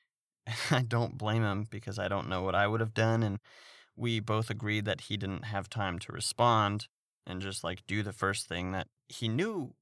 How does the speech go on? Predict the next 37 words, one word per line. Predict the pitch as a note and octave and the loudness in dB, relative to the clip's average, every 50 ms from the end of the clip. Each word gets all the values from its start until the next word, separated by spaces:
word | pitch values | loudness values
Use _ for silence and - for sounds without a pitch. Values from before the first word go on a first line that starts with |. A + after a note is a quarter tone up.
| _ _ _ _ _ _ - | _ _ _ _ _ _ -4
was, | G#2 A#2 A2+ G#2+ - - - - | -2 -2 -2 -2 -6 -10 -12 -10
would | - G#2 A2+ | -4 -2 0
have | A#2+ A#2+ A#2 | 0 0 0
been | B2 A#2+ B2 | 0 2 2
an | B2 B2 | 2 2
option, | C#3+ F#3 G#3 - - - E2+ F2 | 0 0 0 -2 -4 -4 -4 -2
and | F2+ F2+ E2+ - - | -2 -4 -4 -6 -8
he | - - G#2+ | -8 -8 -6
said | A2 - G#2 G#2 | -4 -2 0 0
he | A2 | 0
grabbed, | G#2 G2+ G#2+ G2+ G2+ G2+ G2+ A2+ - | 0 2 4 6 6 6 4 2 -2
like, | - - - - | -6 -6 -4 -6
a | F2+ | -8
thorn | - - - B2+ C3 B2+ B2 A2 | -4 0 2 4 4 4 4 2
bush | A#2 - - F#2+ - - - - _ | 0 -2 -4 -4 -4 -6 -10 -12 _
and | - F2 F2 F#2 F2+ A2+ - - - | -8 -6 -4 -4 -4 -6 -8 -8 -6
got | - D#2+ E2 | -4 -4 -4
a | - | -4
bunch | - E2+ F#2 - - | -4 -6 -6 -6 -8
of | A2 | -10
thorns | - - - C2 C2+ C#2+ E2 - - | -12 -10 -8 -8 -6 -6 -8 -10 -10
in | - - | -10 -10
his | A2 A2+ - | -12 -12 -10
hand. | - - - - A2+ A#2 - _ _ _ - - - - - _ _ _ _ _ _ _ _ _ _ _ _ _ _ _ _ _ _ _ _ | -10 -10 -10 -10 -10 -12 -14 _ _ _ -20 -20 -20 -20 -20 _ _ _ _ _ _ _ _ _ _ _ _ _ _ _ _ _ _ _ _
Falling | - - C3+ C#3+ D#3 E3+ E3 C#3 | -2 2 6 6 6 6 6 6
hurts. | A2+ G#2 G2+ G2 - - - - - _ _ _ _ _ _ _ _ _ _ - | 4 4 2 0 -2 -6 -10 -14 -14 _ _ _ _ _ _ _ _ _ _ -4
If | A2+ A2+ B2+ | -4 -2 -2
you | A#2+ | -4
can | A2+ - - A#2 A#2+ C3 | -2 0 2 2 2 2
prevent | C3 D3 C3+ C#3 C3+ C#3+ C#3 - | 2 2 2 2 2 2 2 0
it, | D#3+ D#3+ - - _ _ _ _ _ - | -2 -2 -4 -8 _ _ _ _ _ -10
that's | - - G#2+ G#2+ G#2 - | -4 -2 -2 -2 -2 -4
great. | - - E2 D2 - - - - _ _ - | -8 -8 -8 -8 -8 -10 -14 -20 _ _ -10
<laughs> | - - - - - _ _ _ _ _ _ _ _ _ _ _ _ _ _ - | -6 -6 -6 -6 -10 _ _ _ _ _ _ _ _ _ _ _ _ _ _ -4
It's | B2 A#2+ - - | -4 -4 -2 -4
interesting | D#3 D#3 - D3+ C#3+ - C#3 C3 B2+ A#2+ | -4 -4 -4 -6 -4 -2 0 0 0 0
how | A#2+ B2 A#2 A2+ G#2+ G#2+ G#2 G2+ | 0 0 2 2 4 2 2 0